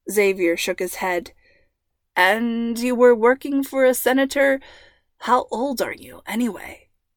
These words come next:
"Nineteen. I graduated from high school early and got a jump start on college.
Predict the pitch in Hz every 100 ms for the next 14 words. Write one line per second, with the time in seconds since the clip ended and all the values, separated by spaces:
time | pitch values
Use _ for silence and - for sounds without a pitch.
0 | _ _ _ _ _ _ 285 302 277 320
1 | 302 220 - _ _ - - - 262 269
2 | 269 262 262 233 233 208 - 214 190 -
3 | 196 - 202 196 185 165 175 190 190 185
4 | 208 190 - - - 196 180 185 175 -
5 | 196 180 151 -